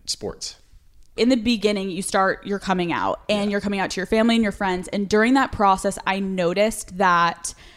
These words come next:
Speaker 2: a lot of times one of the first questions someone would ask you once you came out to them was, "When did you know?"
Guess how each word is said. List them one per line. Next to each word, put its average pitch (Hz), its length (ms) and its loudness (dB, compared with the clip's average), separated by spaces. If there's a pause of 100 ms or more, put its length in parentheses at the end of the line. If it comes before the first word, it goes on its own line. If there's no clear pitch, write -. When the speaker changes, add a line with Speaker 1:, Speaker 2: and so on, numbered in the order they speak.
(540)
Speaker 2:
a 233 120 6
lot 220 260 6
of 247 60 0
times 254 240 2
one 214 120 2
of 214 40 0
the 214 60 2
first 202 320 -2
questions 196 440 -4
someone 190 260 -4
would 180 200 -2
ask 160 300 -2
you 190 100 -4
once 180 200 -6
you 180 60 -6
came 180 180 -8
out 147 160 -4
to - 80 -18
them 196 180 -2
was, 170 320 -2 (200)
"When 214 260 2
did 185 180 -4
you 180 140 -4
know?" - 300 -6